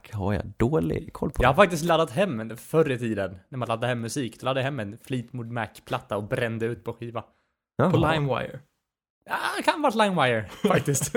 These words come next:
Speaker 1: Ja.
Speaker 2: Nej, men det var en hel platta, så det måste ha varit Pirate Bay eller något.
Speaker 3: Oj.
Speaker 2: Ja.
Speaker 3: Ja, det gör man sällan.
Speaker 2: Ja, verkligen. Vi går vidare <clears throat> till några pirater.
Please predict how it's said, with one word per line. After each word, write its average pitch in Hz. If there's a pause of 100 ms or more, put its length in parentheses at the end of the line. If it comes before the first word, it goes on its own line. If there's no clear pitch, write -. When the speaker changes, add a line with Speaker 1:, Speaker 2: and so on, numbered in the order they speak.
(120)
Speaker 1:
Ja. 151 (580)
Speaker 2:
Nej, 185
men 185
det 185
var 185
en 170
hel 180
platta, 175
så 131
det 139
måste 151
ha 131
varit 131
Pirate 113
Bay 92
eller 98
något. - (600)
Speaker 3:
Oj. 143 (520)
Speaker 2:
Ja. 104 (680)
Speaker 3:
Ja, -
det 131
gör 196
man 131
sällan. 120 (440)
Speaker 2:
Ja, 127
verkligen. 131
Vi 190
går 247
vidare 226 (440)
<clears throat> 147
till 160
några 139 (960)
pirater. 123